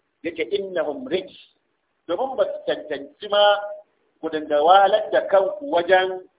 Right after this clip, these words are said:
wato, ɗaukan fansa a kansu ba. Domin ai akwai abin da ya,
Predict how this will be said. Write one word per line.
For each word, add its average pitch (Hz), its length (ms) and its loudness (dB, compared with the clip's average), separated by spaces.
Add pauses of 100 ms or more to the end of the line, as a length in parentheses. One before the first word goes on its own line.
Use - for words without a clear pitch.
(440)
wato, 151 420 2
ɗaukan 185 540 6
fansa 196 420 4 (140)
a 165 80 -4
kansu 147 400 -4
ba. 120 280 -4 (880)
Domin 202 320 -2
ai 262 220 4
akwai 233 480 0
abin 214 440 0
da 185 80 -2
ya, 185 120 4